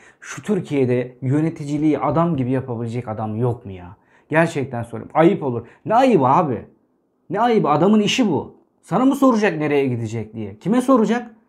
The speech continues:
Em-, öbür taraftan, e, Mert Hakan Yandaş da Galatasaray'ı takip ediyordu. Çıkartmış. Mert Hakan Yandaş'a da şöyle söyleyeyim. "Aklımı karıştı. Nasıl oldu bilmiyoruz. Ama şöyle söyleyeyim. Sevinen taraftarlar var. Mert Hakan Yandaş geliyor,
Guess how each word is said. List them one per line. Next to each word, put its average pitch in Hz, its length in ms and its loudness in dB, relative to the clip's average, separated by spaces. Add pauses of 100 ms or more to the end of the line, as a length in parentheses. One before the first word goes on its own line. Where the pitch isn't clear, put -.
(880)
Em-, 170 260 -2
öbür 175 300 4
taraftan, 208 440 0
e, 147 220 -8 (200)
Mert 175 440 -2
Hakan 185 480 2
Yandaş 180 440 -2
da 208 60 -2
Galatasaray'ı 175 420 -2
takip 165 340 0
ediyordu. 165 440 0 (280)
Çıkartmış. 156 680 -2
Mert 196 260 0
Hakan 196 260 2
Yandaş'a 190 440 -2
da 180 100 0
şöyle 123 300 0
söyleyeyim. 117 420 -6 (380)
"Aklımı 190 380 0
karıştı. 156 460 2
Nasıl 185 240 0
oldu 170 260 2
bilmiyoruz. 135 540 0 (320)
Ama 202 220 -2
şöyle 208 260 4
söyleyeyim. 113 420 -2 (260)
Sevinen 185 420 0
taraftarlar 190 580 0
var. 127 200 0
Mert 131 260 0
Hakan 135 360 0
Yandaş 131 440 0
geliyor, 120 400 0